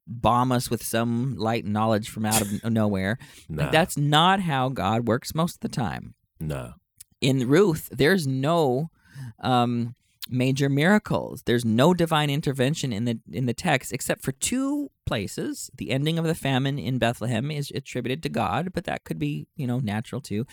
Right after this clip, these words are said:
Speaker 1: And Ruth having a baby, um, is attributed to God. But both of these can be seen as quite natural, non-miraculous events. Everything
Speaker 2: Mm-hmm.
Speaker 1: else that happens in the text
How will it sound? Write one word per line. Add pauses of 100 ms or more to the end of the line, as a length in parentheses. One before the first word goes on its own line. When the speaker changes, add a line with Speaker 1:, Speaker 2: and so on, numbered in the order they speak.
(280)
Speaker 1:
And
Ruth
having
a
baby, (880)
um,
is
attributed
to
God. (380)
But
both
of
these (460)
can
be
seen
as
quite
natural,
non-miraculous
events. (240)
Everything
Speaker 2:
Mm-hmm.
Speaker 1:
else
that
happens
in
the
text